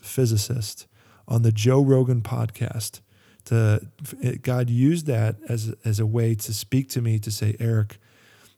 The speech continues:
if he's humble about science and about things we can observe and verify and measure,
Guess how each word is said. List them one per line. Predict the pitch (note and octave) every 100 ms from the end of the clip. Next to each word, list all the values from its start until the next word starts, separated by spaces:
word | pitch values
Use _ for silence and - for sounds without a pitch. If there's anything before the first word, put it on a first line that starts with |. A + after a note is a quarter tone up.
| -
if | A2 -
he's | E3+ F#3
humble | - D#3 C#3+ B2+
about | A2+ G#2
science | - A#2+ A2+ G2+ G2+ - - - _ _ _ _
and | A#2+
about | A2+ A2+ A2
things | B2 B2 G#2+
we | A2+
can | A#2 A2
observe | G#2+ G#2 A#2 B2 A#2+ G#2+
and | - G#2
verify | G2+ A2 A2+ G#2 - G#2
and | G#2+ - A2
measure, | A2 G#2 - -